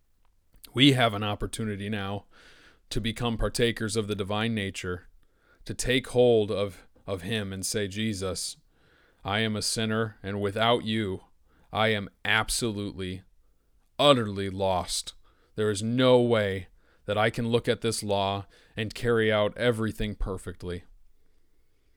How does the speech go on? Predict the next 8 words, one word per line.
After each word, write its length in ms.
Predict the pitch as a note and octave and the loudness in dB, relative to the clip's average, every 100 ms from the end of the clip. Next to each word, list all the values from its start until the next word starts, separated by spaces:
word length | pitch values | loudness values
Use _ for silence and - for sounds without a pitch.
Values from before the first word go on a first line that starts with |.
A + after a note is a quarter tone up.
| _ _ _ _ | _ _ _ _
When 140 | A2 | -2
Moses 440 | B2 C#3 C#3 C3 - | 4 6 6 4 2
gave 460 | C3+ C3 B2+ A#2+ | 4 6 4 2
the 100 | - | -6
Jewish 300 | G#2 B2 A#2 | -2 0 -2
people 300 | - A#2 A2+ | -4 -2 0
the 60 | A2 | 0
law, 420 | G#2+ G#2 G#2 G2+ | 2 4 4 0